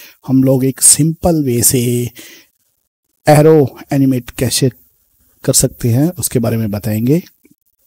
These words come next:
और मैं जितना कोशिश कर सकता हूं कि आपको simple and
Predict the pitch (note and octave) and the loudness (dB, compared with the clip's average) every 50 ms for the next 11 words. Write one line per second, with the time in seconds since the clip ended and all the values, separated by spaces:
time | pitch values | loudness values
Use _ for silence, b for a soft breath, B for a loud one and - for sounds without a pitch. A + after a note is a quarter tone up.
0 | _ _ _ _ _ _ _ _ - - - B2+ A#2+ A2 G#2+ G#2+ A2 B B B | _ _ _ _ _ _ _ _ -12 -6 -2 -2 0 0 0 -2 -4 B B B
1 | B B B B B B B B B - D3+ C#3+ C#3 C3+ C3+ C3 B2+ A#2+ A#2+ A#2+ | B B B B B B B B B 0 2 4 4 6 4 4 2 2 0 0
2 | A#2+ A2+ - - - A#2+ A#2 B2 B2 A#2+ A2+ A2+ A2+ - - B2 A#2 G#2+ - B2 | -2 -4 -6 -8 -6 -2 -2 0 0 0 -2 -4 -4 -4 -2 -2 0 0 0 -2
3 | A#2 - - B2+ A2+ - C3 - - - B2 B2 B2+ B2+ A#2+ - C3+ B2 A#2 A#2 | -4 -2 -2 -2 -2 -2 -4 -4 -4 -2 -2 0 0 -2 -2 -2 0 0 0 0
4 | A2+ A2 B B B B B - B2 A#2+ - _ - B2+ A#2 A2+ - _ _ _ | -2 -4 B B B B B -8 -8 -8 -6 _ -2 -2 -2 -2 -6 _ _ _
5 | - - - - - C#3+ C#3+ C3 - C#3 C3+ C3 B2 A#2+ A2 | -4 -2 2 2 4 4 2 2 2 0 2 2 0 0 -4